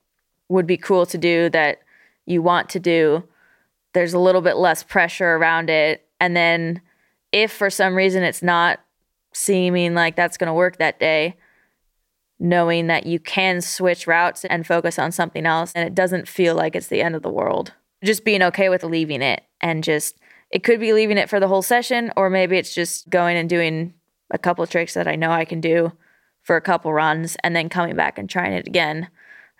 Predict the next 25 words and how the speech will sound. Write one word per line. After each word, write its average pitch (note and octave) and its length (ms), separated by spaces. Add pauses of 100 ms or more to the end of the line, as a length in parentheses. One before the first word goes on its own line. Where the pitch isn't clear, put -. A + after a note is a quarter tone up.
But G3+ 80
really A#3 220
just G3+ 180
being F3+ 200
okay C#3+ 300
with A2 140
that, - 240
like, - 200
not E3 240
allowing D#3+ 300
myself D#3+ 520
to, D#3+ 380
after D3 720 (360)
missing F3 260
a D#3 80
trick D#3+ 300
maybe E3+ 220
three F3 180
or E3 60
four D#3+ 200
times, D#3 640 (880)
get F3 220
angry E3+ 380
about D#3 360
it D#3 320